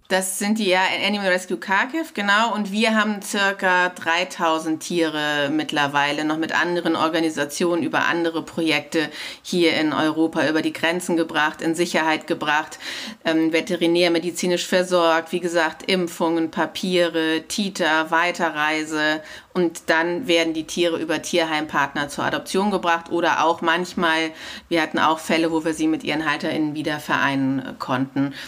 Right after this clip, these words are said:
Wir selber bringen keine Tiere zur Adoption. Peter ist eine Tierrechtsorganisation, die größte der Welt.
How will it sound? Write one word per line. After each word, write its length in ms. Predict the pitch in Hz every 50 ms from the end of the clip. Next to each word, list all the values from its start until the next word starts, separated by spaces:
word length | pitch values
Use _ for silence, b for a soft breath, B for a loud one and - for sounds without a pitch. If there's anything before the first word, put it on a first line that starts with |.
| B B
Wir 200 | - 180 180 170
selber 440 | 175 180 185 196 208 208 202 196 190
bringen 280 | 190 185 180 175 170 170
keine 320 | - - - 208 254 254
Tiere 360 | 226 - - 233 240 233 226 220
zur 160 | - 240 180
Adoption. 640 | 196 208 214 208 208 - - 214 202 208 214 214 214
Peter 300 | - - - 190 175 160
ist 100 | - -
eine 300 | - 165 165 160 165 - B B B B
Tierrechtsorganisation, 1500 | - - 190 180 175 180 214 262 - - - - - - 208 208 214 208 208 196 196 196 190 196 - 214 196 202 202 190
die 120 | 175 170 170
größte 360 | 165 175 175 175 175 - 165
der 240 | - 165 160 156 160
Welt. 360 | 160 160 175 196 208 208